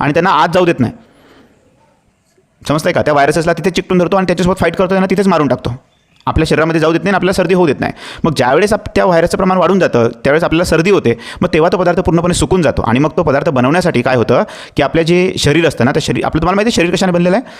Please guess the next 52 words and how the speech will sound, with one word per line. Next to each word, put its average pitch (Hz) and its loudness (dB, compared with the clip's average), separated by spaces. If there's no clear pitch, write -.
खूप 190 0
अशा 208 0
छोट्या 185 0
छोट्या 196 0
पेशी 151 2
असतात. 123 -2
जसं 143 0
तुम्ही 175 -2
बघा 180 0
एखादा 165 0
खडू 160 4
घ्या, 113 0
खडूने 139 2
आपण 156 -2
फळ्यावरती 151 2
लिहितो, 135 0
हां, 226 0
असं 160 0
असं 156 -2
त्याला 165 0
फळ्यावरती 156 2
करा 160 0
आणि 131 -2
मग 147 0
काय 156 0
पडतं 165 0
खाली? 175 0
खडूची 147 0
पावडर 151 2
पडते, 135 0
बरोबर? 202 2
म्हणजे 131 2
त्या 170 0
पावडरपासून 160 0
तर 202 0
खडू 196 4
बनलेला 180 2
होता, 123 -2
बरोबर 180 2
ना? 220 2
तुम्ही 156 0
एखादं 175 0
लाकूड 165 0
बघा, 156 2
हे 147 2
लाकूड 156 0
घ्या 165 2
आणि 147 0
त्याला 156 0
असं 156 -2
करवतने 139 0
कापा. 127 -2